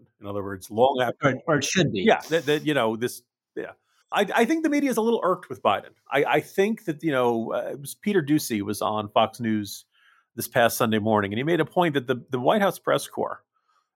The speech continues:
Speaker 1: as much as we think they're biased and partisan and lazy and don't ask tough questions of the Biden administration, et cetera, whenever it gets to questions of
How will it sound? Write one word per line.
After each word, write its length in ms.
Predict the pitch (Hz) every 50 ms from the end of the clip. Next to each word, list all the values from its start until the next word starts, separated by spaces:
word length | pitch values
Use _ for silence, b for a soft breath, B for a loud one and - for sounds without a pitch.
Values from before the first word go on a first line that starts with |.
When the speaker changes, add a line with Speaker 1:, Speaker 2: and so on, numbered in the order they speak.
| _ -
Speaker 1:
as 120 | 123 139
much 200 | 196 196 196 -
as 100 | 185 147
we 80 | 180 160
think 200 | - 156 139 -
they're 100 | 139 120
biased 580 | 110 113 110 110 110 107 107 104 - - -
and 120 | 113 113 -
partisan 640 | - 101 101 98 101 - - - 107 98 101 101 101
and 160 | 101 101 98
lazy 600 | 98 104 110 113 110 104 - 110 107 101 101 104
and 240 | 101 95 98 98 95
don't 200 | 110 113 120 117
ask 200 | 117 113 - -
tough 200 | - 104 - -
questions 440 | - 98 98 - - - 104 98 104
of 40 |
the 80 | 101 92
Biden 320 | 101 101 101 107 101 101
administration, 500 | 101 101 101 104 98 - - - - - -
et 80 | -
cetera, 200 | - - 101 - b b b b b b _
whenever 280 | - 185 294 330 349
it 80 | 311 -
gets 140 | 247 226 -
to 80 | 196
questions 420 | - - - 165 - - 160 143 123
of 100 | 120